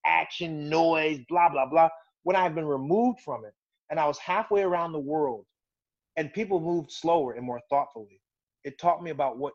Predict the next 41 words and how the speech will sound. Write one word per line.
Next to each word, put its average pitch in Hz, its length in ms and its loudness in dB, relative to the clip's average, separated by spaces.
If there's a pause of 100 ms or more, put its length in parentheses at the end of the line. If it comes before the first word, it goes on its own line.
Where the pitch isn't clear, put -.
true 143 140 -14
happiness 120 500 -14
really 113 220 -18
was. 110 280 -18
And 110 80 -20
so 131 320 -10 (400)
I 160 60 -8
just 202 200 -8
wanna 185 220 -4
end 170 140 -6
by 151 120 0
saying 156 400 -6
that, 127 200 -6 (160)
you 151 100 -6
know, 135 200 -4 (180)
people 220 520 0 (480)
have 175 280 2
to 156 80 -4 (100)
always 170 380 4
be 147 220 -4
in 139 100 -6
search 139 380 -4
of 107 80 -14
happiness, 110 680 -12 (500)
and 139 200 -6
don't 208 320 2
tie 185 220 4
your 165 220 -2
happiness 135 800 -6 (300)
to 143 180 -4
external 143 480 -2
validation. 120 640 0 (440)
That 156 140 6
is 165 120 2
the 160 80 4
worst 135 420 2
thing 143 180 -4
you 127 60 -4
can 120 120 -6
possibly 123 380 -2
do. 110 280 -6